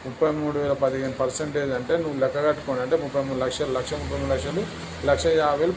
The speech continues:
per ఇయర్‌కి లాభం వస్తుంది అన్నట్టు. బజాజ్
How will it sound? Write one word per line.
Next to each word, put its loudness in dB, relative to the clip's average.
per 0
ఇయర్‌కి 8
లాభం 2
వస్తుంది -6
అన్నట్టు. -2
బజాజ్ 6